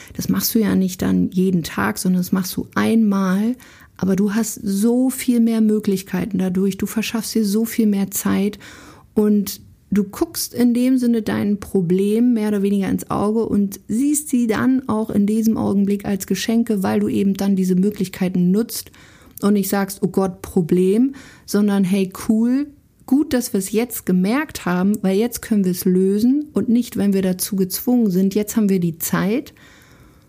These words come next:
Und da passiert einfach viel, viel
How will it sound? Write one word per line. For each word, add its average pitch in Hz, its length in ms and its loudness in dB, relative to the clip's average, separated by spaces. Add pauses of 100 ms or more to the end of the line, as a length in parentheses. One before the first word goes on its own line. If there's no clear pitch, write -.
(440)
Und 233 160 0 (460)
da 208 100 0
passiert 220 420 -2
einfach - 340 -4
viel, 285 580 0 (100)
viel 233 480 -2